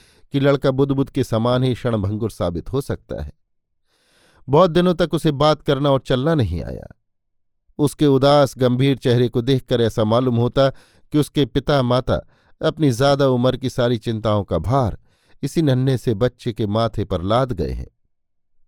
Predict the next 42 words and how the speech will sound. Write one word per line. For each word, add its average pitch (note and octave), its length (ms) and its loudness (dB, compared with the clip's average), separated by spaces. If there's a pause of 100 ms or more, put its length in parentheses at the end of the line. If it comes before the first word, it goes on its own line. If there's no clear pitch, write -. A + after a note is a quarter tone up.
(280)
जीजी B2+ 380 0
के B2+ 120 -2
जतन B2 380 0
और A2+ 100 2
सेवा C3 340 2
से A#2 200 -4 (340)
नीलमणि C#3 460 2
ने C3 100 0
अपने B2 220 -2
खतरे B2+ 380 -2
का A#2+ 120 -4
समय A2 300 -2
पार A2+ 280 0
करके A#2 320 -4
छठे G#2+ 320 -6
साल G2 260 -4
में D#2+ 120 -8 (120)
कदम A#2 260 0
रखा। - 240 -10 (1500)
कार्तिक C#3+ 380 2
में C3 240 2 (340)
भैया C#3+ 300 4
दूज D3 300 2
के C3+ 120 -2
दिन B2+ 180 0
शशि B2+ 320 -4
ने B2 100 0
नीलमणि A#2+ 520 0
को B2 120 -2
नए A#2+ 200 0
नए A2+ 160 0
बढ़िया A2+ 400 -2
बढ़िया A2 360 0
कपड़े G2 340 -4
पहनाए, - 440 -6 (560)
खूब D3+ 380 0
ठाठ B2 360 0
बाट A2+ 340 0
से A#2+ 140 -4
बाबू G#2 320 0
बनाया C3 440 0
और B2 160 0